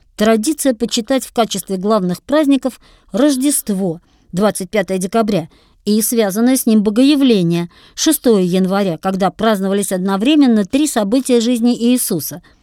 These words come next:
поклонение волхвов, крещение и чудо в Кане Галилейской. Но и теперь по-прежнему на уровне благочестия у большинства католических народов предпочтение отдается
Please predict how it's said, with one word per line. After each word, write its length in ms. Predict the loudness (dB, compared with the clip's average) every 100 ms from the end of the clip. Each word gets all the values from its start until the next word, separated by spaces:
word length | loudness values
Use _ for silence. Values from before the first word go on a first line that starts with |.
| _ _ _
поклонение 580 | -4 2 4 4 4 2
волхвов, 600 | -2 -6 -6 -4 -4 -6 _ _ _
крещение 800 | -4 -2 0 -2 2 4 4 0 -6 _ _ _
и 120 | -4
чудо 380 | -2 -2 0 0
в 80 | -2
Кане 320 | 0 2 2
Галилейской. 720 | 0 -4 -4 -4 -6 -10 -16 -18 _ _ _ _ _
Но 240 | 4 6
и 140 | 6 4
теперь 380 | 2 0 0 2
по-прежнему 680 | -2 0 2 2 0 0
на 160 | 2 2
уровне 340 | 4 2 2
благочестия 960 | 0 -2 -2 -4 -2 -2 -2 -2 -6 -6 -10 -20 _ 2
у 160 | 4
большинства 720 | 4 2 2 0 -2 -2 0 0
католических 720 | -2 -2 -2 -2 -8 -10 -8
народов 520 | -4 0 2 0 -2
предпочтение 800 | -6 -6 -6 -6 -4 -2 0 0
отдается 600 | 0 -2 -2 -2 -4 -8